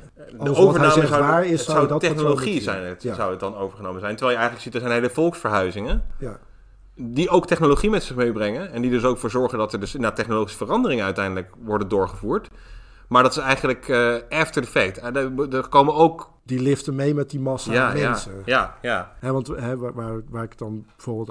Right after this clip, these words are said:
Speaker 1: over heb... is, eh, dat afgelopen decennium of zo... is het, is het duidelijker geworden dat, ehm, en nadat paarden zijn gedomesticeerd, en misschien niet eens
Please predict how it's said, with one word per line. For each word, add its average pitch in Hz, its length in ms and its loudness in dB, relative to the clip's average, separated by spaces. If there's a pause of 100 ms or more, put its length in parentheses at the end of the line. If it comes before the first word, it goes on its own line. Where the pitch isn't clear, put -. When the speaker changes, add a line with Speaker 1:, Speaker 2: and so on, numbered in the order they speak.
Speaker 1:
over 104 180 -10
heb... 143 300 -4
is, 127 340 -10
eh, 117 40 -12 (720)
dat - 200 -18 (360)
afgelopen 110 720 -10 (240)
decennium 127 720 -4
of 139 80 -14
zo... 120 260 -8
is 120 140 -14
het, 131 160 -18
is 113 140 -14
het 110 140 -16
duidelijker 120 460 -8
geworden 113 540 -10 (520)
dat, 117 560 -6 (400)
ehm, 104 440 -8 (100)
en 107 380 -12
nadat 113 500 -6 (240)
paarden 107 320 -6
zijn 101 280 -12
gedomesticeerd, 123 760 -6
en 202 80 -8
misschien 175 240 -6
niet 165 100 -6
eens 151 320 -6